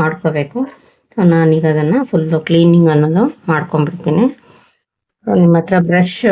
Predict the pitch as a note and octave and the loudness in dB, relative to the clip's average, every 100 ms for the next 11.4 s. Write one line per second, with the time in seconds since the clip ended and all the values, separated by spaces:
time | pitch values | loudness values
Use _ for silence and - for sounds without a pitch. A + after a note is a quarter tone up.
0 | F#3+ - F3+ E3 E3 F3 E3+ - D4+ _ | -2 -4 0 0 -2 -4 -6 -8 -20 _
1 | _ _ _ _ _ A3+ F#3+ F3+ - F#3 | _ _ _ _ _ -2 0 0 0 2
2 | F3 E3+ E3+ F#3 E3+ F3 F3 - F3+ E3+ | 4 4 2 0 0 0 -2 -2 2 4
3 | E3 E3 D#3+ D#3 D3 - F3 D#4 - _ | 4 2 2 0 -2 -2 -2 -2 -8 _
4 | _ _ _ _ G3+ E3+ D#3+ D#3 F#3+ C4+ | _ _ _ _ 0 0 2 2 2 2
5 | B3 D#3 E3 F#3+ F3+ E3+ D#3 D3 F3 E3 | 2 2 0 0 2 2 2 0 -4 -2
6 | G3+ D#4 - _ _ _ _ _ _ _ | -2 -2 -6 _ _ _ _ _ _ _
7 | _ _ _ _ _ _ _ _ _ _ | _ _ _ _ _ _ _ _ _ _
8 | _ _ _ _ _ _ _ _ _ _ | _ _ _ _ _ _ _ _ _ _
9 | _ _ _ _ _ _ _ _ _ _ | _ _ _ _ _ _ _ _ _ _
10 | _ _ _ _ _ - A#3 F#3 F3 F3+ | _ _ _ _ _ -14 -4 0 2 2
11 | F3+ F#3+ F3+ E3+ | 2 4 4 4